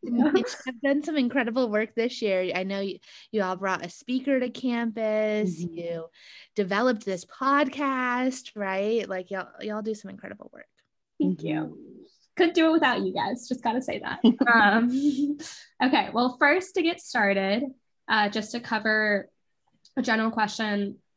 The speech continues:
Speaker 1: what, what is sexual violence? How would you define sexual violence? I know at sape we refer to it as an umbrella term, but what exactly does that mean? What does that look like?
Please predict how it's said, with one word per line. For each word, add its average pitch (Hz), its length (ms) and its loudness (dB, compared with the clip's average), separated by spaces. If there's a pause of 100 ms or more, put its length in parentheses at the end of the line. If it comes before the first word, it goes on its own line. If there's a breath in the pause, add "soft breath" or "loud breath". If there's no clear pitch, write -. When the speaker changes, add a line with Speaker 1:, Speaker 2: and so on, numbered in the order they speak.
(180)
Speaker 1:
what, 254 420 6
what 285 220 2
is 226 140 2
sexual 202 320 -2
violence? - 460 -6
How 233 160 6
would 240 280 4
you 202 380 4
define 196 400 -6
sexual 202 380 -8
violence? - 520 -6
I 214 100 2
know 208 140 4
at 208 200 2
sape 196 640 0
we 202 180 2
refer 196 320 0
to 190 140 -2
it 185 120 0
as 185 140 -4
an 180 60 -6
umbrella 214 420 0
term, 247 380 2
but 202 180 -2
what 202 160 0
exactly 196 460 -4
does 180 160 -6
that 175 240 -8
mean? 254 320 6
What 180 120 -2
does - 120 -10
that - 160 -4
look - 200 -12
like? - 300 -14